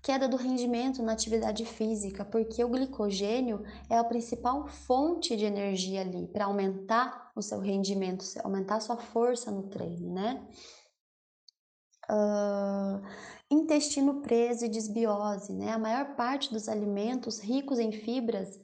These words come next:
estão nos carboidratos, tubérculos, aveia,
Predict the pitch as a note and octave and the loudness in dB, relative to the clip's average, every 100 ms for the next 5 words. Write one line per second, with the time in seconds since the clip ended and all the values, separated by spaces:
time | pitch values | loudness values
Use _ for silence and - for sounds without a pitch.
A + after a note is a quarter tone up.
0 | - C4+ - E4+ G#4 - A#3 G#3 G#3 F#3+ | -10 -8 -4 -2 0 -2 0 0 0 0
1 | F#3 F#3 - - - - - C#4 A#3 A3 | -4 -6 -10 -14 -18 -20 -4 0 4 4
2 | G#3 G#3 G#3+ F#3+ G#3 A3+ G3 G3+ G3+ F#3+ | 4 -2 -4 0 0 0 0 0 0 0
3 | F#3+ | -2